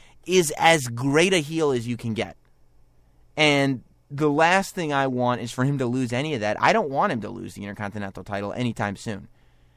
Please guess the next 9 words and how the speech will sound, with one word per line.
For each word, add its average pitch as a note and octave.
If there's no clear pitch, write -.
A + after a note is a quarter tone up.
I'd D#3
love F3
it F#3+
if D#3+
Zack D3
Ryder D#3
were G#2+
mentioned A#2+
again. D#3+